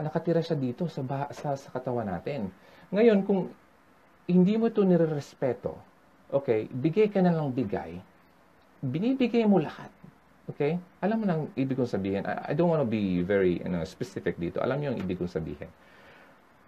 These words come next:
Ang pangit nun eh. Ang pangit. Alam ko yun kasi naramdaman ko yun. Okay? Na-, napagdaanan ko yun. Lahat, tinubos na tayo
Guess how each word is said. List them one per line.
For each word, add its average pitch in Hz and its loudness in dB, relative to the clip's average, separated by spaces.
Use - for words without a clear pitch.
Ang 170 -2
pangit 185 2
nun 185 4
eh. 85 -2
Ang 123 -18
pangit. 147 -2
Alam 180 2
ko 180 2
yun 170 6
kasi 131 0
naramdaman 110 -2
ko 78 -4
yun. 90 -2
Okay? 143 -2
Na-, 123 0
napagdaanan 87 2
ko 92 -2
yun. 113 -2
Lahat, 147 2
tinubos 165 6
na 175 2
tayo 151 4